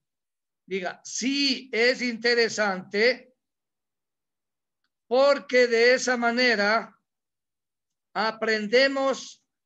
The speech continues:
o conocemos hechos de esas personas que pueden ayudarnos en nuestra vida".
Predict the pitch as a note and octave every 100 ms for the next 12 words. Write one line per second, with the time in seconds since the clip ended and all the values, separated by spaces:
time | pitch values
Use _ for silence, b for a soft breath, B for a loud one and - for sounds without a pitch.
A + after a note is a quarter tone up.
0 | _ _ _ _ _ _ _ _ _ _
1 | _ _ _ _ _ _ - F#3+ G#3+ G#3
2 | G#3 G#3 F#3+ C#3 B3+ C4+ A3+ A3+ - -
3 | A#3 B3+ A#3+ A#3 G3 G#3 A#3+ A#3 A#3+ B3+
4 | A#3+ A3+ G#3 F#3 F#3 - _ _ _ _
5 | _ _ _ _ _ _ _ _ _ _
6 | _ _ _ _ _ _ - G#3+ A3 A3+
7 | C4 C4 B3+ A#3+ A3+ A3 A#3+ C4 C4 C4
8 | A3+ A3+ A#3+ G#3+ A#3 A3+ A3+ C4 B3 G3
9 | C#3